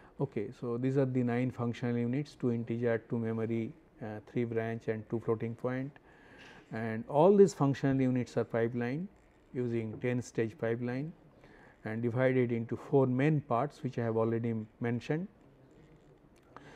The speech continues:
Then it uses three different types of caches, L one, uh, two into sixty-four,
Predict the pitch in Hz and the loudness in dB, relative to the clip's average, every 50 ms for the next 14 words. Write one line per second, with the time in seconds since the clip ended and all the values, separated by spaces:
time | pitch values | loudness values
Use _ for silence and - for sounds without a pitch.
0 | - - - 156 143 147 147 151 143 - 147 143 143 143 160 151 139 131 - - | -14 -6 2 4 6 6 6 6 6 6 6 6 6 8 8 8 8 6 2 -10
1 | - - - - - 196 202 202 190 151 143 - - 156 147 147 143 151 147 135 | -16 -20 -10 2 4 6 6 6 6 4 2 2 2 2 2 2 4 4 4 4
2 | 135 - 139 127 - - 123 120 113 - 160 170 170 - - - - - - - | 4 2 -2 -2 2 2 2 2 2 2 0 0 0 -2 -6 -18 -20 -20 -20 -20
3 | - - - - - 123 127 131 131 135 135 143 147 156 165 196 - _ - - | -20 -20 -14 -2 0 2 4 6 6 4 4 4 2 0 -4 -8 -12 _ -20 -20
4 | - - - - - 123 120 117 - - 143 139 139 139 139 131 135 123 - 135 | -20 -20 -20 -10 -6 -4 -4 -4 -2 2 4 6 6 6 4 2 -2 -4 -6 -6
5 | - - - 156 139 - - 156 151 160 | -8 -4 -2 -2 -2 2 6 6 6 6